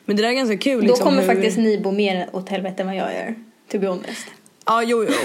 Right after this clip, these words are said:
Speaker 1: Alltså om man tänker Stockholm håller så bor ju vi i en helt annan stad. Du bor ju ändå, alltså du bor åt helvete
Speaker 2: <laughs>
Speaker 1: för
Speaker 2: I
Speaker 1: du bor i,
Speaker 2: Stockholm.
Speaker 1: i Stockholm,
Speaker 2: Mm.
Speaker 1: men liksom, ja. Fast alltså då, om vi tänker Stockholms stad så här, då bor vi också åt helvete. Alltså det är närmare kommunalt, men det är så här, ja,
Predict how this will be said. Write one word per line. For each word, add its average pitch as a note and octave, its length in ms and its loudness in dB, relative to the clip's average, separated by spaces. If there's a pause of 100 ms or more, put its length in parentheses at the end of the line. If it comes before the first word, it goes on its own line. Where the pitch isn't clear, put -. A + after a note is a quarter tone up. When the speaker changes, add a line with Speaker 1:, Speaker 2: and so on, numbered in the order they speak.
(120)
Speaker 1:
Alltså G#3+ 180 0
om A#3+ 40 2
man A#3 80 2
tänker A#3+ 200 2
Stockholm A#3 400 0
håller A#3 220 2
så G3+ 80 0
bor G3+ 160 2
ju G3 120 2
vi G3 80 2
i F#3+ 120 0
en G3 60 0
helt G3 180 0
annan F#3+ 140 -2
stad. F#3 280 -2
Du G#3 80 2
bor G#3 140 0
ju G#3 60 0
ändå, F#3+ 140 2
alltså F#3 220 0
du - 120 6
bor G#3+ 160 2
åt G3+ 60 -2
helvete F#3 580 0 (320)
Speaker 2:
<laughs> G4+ 300 -8
Speaker 1:
för - 100 -6
Speaker 2:
I A#3+ 40 2
Speaker 1:
du G#3 140 6
bor F#3 240 2
i, - 60 0
Speaker 2:
Stockholm. - 920 -8
Speaker 1:
i F3+ 40 -6
Stockholm, F#3+ 400 -2
Speaker 2:
Mm. A3 140 4
Speaker 1:
men F#3 80 -2
liksom, F3+ 500 -4 (1400)
ja. F3+ 220 -4 (220)
Fast A#3 180 2
alltså A#3+ 160 0
då, B3 140 2
om A3+ 80 0
vi A3+ 80 0
tänker A3+ 220 0
Stockholms A3 420 -2
stad G3+ 400 0
så A#3 80 0
här, F#3+ 80 0
då G3+ 120 0
bor G#3+ 140 2
vi F#3+ 160 -2
också - 280 -4
åt F3+ 80 -2
helvete. F#3+ 260 0
Alltså G3+ 180 -2
det G3 80 2
är G3 80 2
närmare G#3 400 0
kommunalt, G3 540 0
men F#3+ 60 0
det F#3+ 60 0
är - 20 -2
så F#3 100 -2
här, F#3 180 -2 (1300)
ja, E3 240 -2